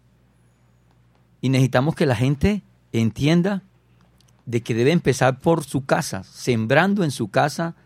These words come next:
las plantas para que las mariposas vuelvan, para poder respira-, respirar un mejor aire, para poder incluso enseñarles a los nietos, a los hijos,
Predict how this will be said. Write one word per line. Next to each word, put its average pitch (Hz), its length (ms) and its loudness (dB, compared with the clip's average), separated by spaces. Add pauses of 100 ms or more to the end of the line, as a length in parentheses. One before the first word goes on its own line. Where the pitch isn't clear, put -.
(360)
las 107 220 -2
plantas 190 580 0
para 131 180 -2
que 120 120 -6
las 110 120 -2
mariposas 107 560 -4
vuelvan, 110 460 -6 (1120)
para 117 260 2
poder 113 320 0
respira-, 135 540 0
respirar 120 500 -2
un 147 100 0
mejor 120 280 0
aire, 139 320 -2 (1800)
para 110 260 0
poder 123 640 -4 (500)
incluso 180 500 0
enseñarles 127 960 0
a 104 120 -2
los 98 300 -10 (280)
nietos, 131 640 -2
a 101 80 -4
los 98 380 -14 (180)
hijos, 139 540 -4